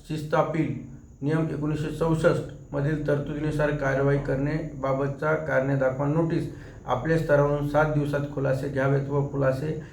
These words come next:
समाधानकारक न झाल्यास वाटल्यास शिस्त व अपील नि-, नियमानुसार शिस्तभंगाची कारवाई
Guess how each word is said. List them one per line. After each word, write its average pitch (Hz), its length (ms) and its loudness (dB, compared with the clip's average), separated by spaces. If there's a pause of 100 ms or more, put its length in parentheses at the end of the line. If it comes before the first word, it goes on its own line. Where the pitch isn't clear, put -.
(320)
समाधानकारक 165 840 4
न 151 220 0
झाल्यास 135 600 2 (380)
वाटल्यास 135 480 2
शिस्त 147 260 -4
व 151 280 2
अपील 147 400 0
नि-, 143 280 2
नियमानुसार 143 640 2 (120)
शिस्तभंगाची 135 640 -2
कारवाई 127 420 -2